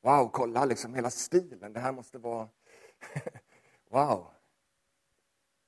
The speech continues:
Men saknar vi urskiljningsförmåga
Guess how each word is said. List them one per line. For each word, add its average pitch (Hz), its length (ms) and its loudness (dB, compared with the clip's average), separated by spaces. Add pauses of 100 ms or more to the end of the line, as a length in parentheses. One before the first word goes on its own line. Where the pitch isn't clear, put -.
(1400)
Men 143 160 4
saknar 160 440 12
vi 170 160 8
urskiljningsförmåga 147 1400 4